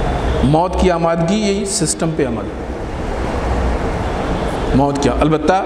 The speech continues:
ये जो इसकी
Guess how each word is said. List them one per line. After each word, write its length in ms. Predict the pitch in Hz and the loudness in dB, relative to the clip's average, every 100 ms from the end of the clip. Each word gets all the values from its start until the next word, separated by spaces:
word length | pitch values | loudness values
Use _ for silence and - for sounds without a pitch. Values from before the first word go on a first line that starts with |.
| - - - - - - | -2 -2 -4 -4 -4 0
ये 180 | 143 151 | 2 4
जो 160 | 147 143 123 - - - - - - - - - - - 151 | 4 2 0 -2 -4 -4 -4 -4 -4 -4 -2 -2 -2 0 0
इसकी 260 | - 156 | 2 2